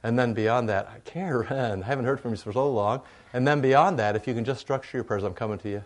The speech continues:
I'm coming to you. If you just structure your prayers, and the easiest thing, if you could just sort of as a discipline, morning and evening. I mean, you don't know what to pray for? If you say, you know,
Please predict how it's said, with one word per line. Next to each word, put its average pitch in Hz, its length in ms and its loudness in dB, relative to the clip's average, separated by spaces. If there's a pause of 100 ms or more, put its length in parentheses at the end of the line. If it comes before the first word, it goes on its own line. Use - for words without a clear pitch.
I'm 101 60 -12
coming 104 280 -8
to - 100 -10
you. 98 100 -8 (260)
If 110 100 -4
you 123 100 2
just 139 180 0
structure 131 320 -2
your 127 80 -4
prayers, 110 380 0
and 120 180 -4
the 123 180 0
easiest 135 460 -4
thing, 104 140 -4
if 92 120 -8
you 110 80 -4
could 101 140 -6
just 120 300 -8
sort 107 160 -4
of 98 80 -6
as 90 100 -6
a 95 60 -6
discipline, 98 420 -8
morning 98 300 -6
and 98 120 -12
evening. 101 360 -8 (360)
I 120 60 -2
mean, 127 160 2
you 131 80 2
don't 151 80 4
know 147 60 2
what 131 80 2
to 107 60 -14
pray 123 200 0
for? 160 380 -2
If - 100 -10
you 127 80 -2
say, 120 140 -4
you 110 80 2
know, 110 100 -4